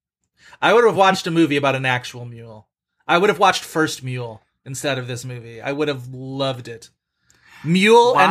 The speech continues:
Speaker 1: enter the
Speaker 2: that Clint
Speaker 1: lamb, uh,
Speaker 2: Eastwood
Speaker 1: fic-, the cinematic universe is what I want.
Speaker 2: I,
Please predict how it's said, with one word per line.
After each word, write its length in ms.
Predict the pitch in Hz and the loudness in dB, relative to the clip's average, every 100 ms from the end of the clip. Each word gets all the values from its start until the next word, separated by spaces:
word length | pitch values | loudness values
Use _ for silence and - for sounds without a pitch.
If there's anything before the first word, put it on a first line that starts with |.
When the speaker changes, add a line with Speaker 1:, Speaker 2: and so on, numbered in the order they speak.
| 202 | 4
Speaker 1:
enter 120 | 226 | 2
the 60 | 190 | 4
Speaker 2:
that 100 | 170 | 2
Clint 140 | 139 | 2
Speaker 1:
lamb, 520 | 131 156 165 165 165 170 | 2 2 4 4 2 0
uh, 40 | |
Speaker 2:
Eastwood 500 | 156 135 156 151 143 | 2 4 4 2 0
Speaker 1:
fic-, 320 | - 170 160 160 | -6 -6 -4 -4
the 180 | 160 | -4
cinematic 600 | - - 170 151 143 135 127 | -4 -6 -6 -4 -4 -6 -8
universe 500 | 123 117 107 113 - | -12 -14 -16 -16 -14
is 160 | 123 | -12
what 120 | 127 127 | -8 -8
I 80 | |
want. 260 | 123 110 | -8 -6
Speaker 2:
I, 80 | 101 | -2